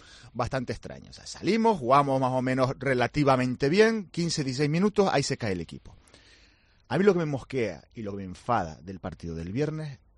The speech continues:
son actitudes individuales. Actitudes, no aptitudes, actitudes. Porque al margen de que el equipo jue-, pueda jugar más, pueda jugar menos,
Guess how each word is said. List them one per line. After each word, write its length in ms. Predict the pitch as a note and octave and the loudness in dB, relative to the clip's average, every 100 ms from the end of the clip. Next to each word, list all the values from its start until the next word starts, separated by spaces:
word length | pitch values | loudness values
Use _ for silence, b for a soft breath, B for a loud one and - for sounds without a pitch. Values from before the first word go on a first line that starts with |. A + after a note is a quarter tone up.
| _ | _
son 360 | - C#3 C#3+ - - | -12 -8 -8 -10 -14
actitudes 880 | G#2 _ - F2 - E3 D#3 D#3+ D3+ - | -16 _ -20 -20 -14 -10 -10 -10 -16 -20
individuales. 800 | G2 E2+ D#2+ C2+ B1+ A#1+ - - - _ _ _ _ _ _ _ | -20 -20 -18 -18 -18 -18 -20 -20 -20 _ _ _ _ _ _ _
Actitudes, 1000 | F#3 - _ - F#3 _ F3+ D#3+ G2+ - G#2 | -6 -6 _ -18 -18 _ -10 -10 -10 -14 -12
no 240 | C3 D#3 - | -6 -8 -4
aptitudes, 880 | - D3 - - A2+ - F#2+ E2 C#2 - - | -4 -4 -8 -14 -14 -12 -14 -12 -16 -18 -6
actitudes. 800 | G3+ - - B2 - D2+ A1 G1+ - B B B B B _ - | -6 -6 -12 -14 -12 -18 -18 -20 -20 B B B B B _ -20
Porque 440 | - F#2+ F2 - - | -12 -10 -10 -12 -14
al 220 | - E2+ E2 | -10 -8 0
margen 500 | B2+ E3+ D#3 F#2 D2+ | 4 4 4 -2 -12
de 120 | C#2+ | -14
que 80 | C#2+ | -16
el 60 | |
equipo 280 | D#2+ B2+ C3 | -14 -8 -8
jue-, 260 | - A#2+ G2 | -8 -10 -8
pueda 220 | G#2 F#2+ | -6 -6
jugar 300 | - F#2 F#2 | -8 -10 -6
más, 340 | A2+ C3+ B2 - | -2 -2 -4 -12
pueda 180 | F2+ C#2 | -14 -12
jugar 300 | - D#2+ E2 | -12 -10 -4
menos, 360 | A#2 A#2+ A#2+ | -2 0 -2